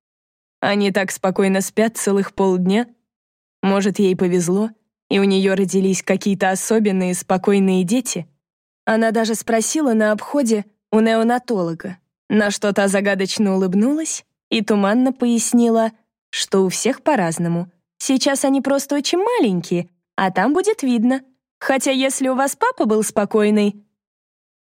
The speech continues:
И Данка думала, что не знает, какой Даниял. Каким он был в детстве. Они о многом разговаривали, но не об этом. Кто же знал, что ей понадобится совсем скоро?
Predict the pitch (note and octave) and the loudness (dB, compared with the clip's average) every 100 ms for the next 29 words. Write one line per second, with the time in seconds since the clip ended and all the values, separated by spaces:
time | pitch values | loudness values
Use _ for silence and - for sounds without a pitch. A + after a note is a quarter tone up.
0 | _ _ _ - G3 G3+ G#3 G#3 G3 G3 | _ _ _ -2 0 2 0 0 0 2
1 | G3 F#3+ F#3+ - G#3 G#3 G#3 A3 A3+ E3+ | 2 2 0 -2 0 2 2 2 2 -2
2 | - F3+ F3+ F3 F3+ G3 F#3+ E3 F3 - | -6 -8 -2 0 2 2 2 -2 -8 -16
3 | _ _ _ _ _ _ - F#3+ - C4 | _ _ _ _ _ _ -2 -2 2 2
4 | G#3 F#3 F3+ D#3+ F3 F#3+ - - G3 - | 2 2 -2 -2 -2 -2 -4 -10 -12 -14
5 | _ _ _ _ _ _ - G3+ G#3+ A3 | _ _ _ _ _ _ -6 -2 0 0
6 | A3+ C4 G#3+ G3+ F#3+ F#3 F#3+ F#3+ F3+ F3+ | 0 0 0 0 0 0 0 0 0 0
7 | F3+ F#3 F#3+ G3+ G3 A3 G#3 D#3+ E3+ _ | 0 2 2 0 0 -2 -4 -10 -12 _
8 | _ _ _ _ _ _ _ - - A#3+ | _ _ _ _ _ _ _ -12 -2 0
9 | A#3 G#3+ G3+ G#3 G3+ - G3 F#3+ F#3+ G3 | 0 -4 -2 -2 -2 -4 -2 0 0 0
10 | F#3+ F#3 F3 F3+ - F#3 F3 - G3 G3 | 2 0 0 -2 -4 -4 -4 -2 -2 -2
11 | - F#3+ E3+ E3+ | -4 -4 -4 -6